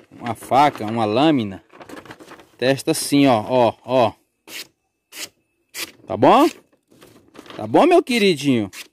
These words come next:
Ó, testa assim, ó. Fica mais bonito, beleza? Só uma dica do maluco aqui.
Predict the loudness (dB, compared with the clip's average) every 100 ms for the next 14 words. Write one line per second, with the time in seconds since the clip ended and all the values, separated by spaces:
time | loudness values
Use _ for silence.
0 | _ _ _ -8 0 2 2 -2 _ -6
1 | -2 -2 -2 -2 0 -2 -4 -16 _ _
2 | _ _ -8 -2 0 2 0 0 0 2
3 | 0 _ -10 -2 2 2 0 -4 -2 -2
4 | -2 -2 0 0 2 4 4 2 -2 -6
5 | -16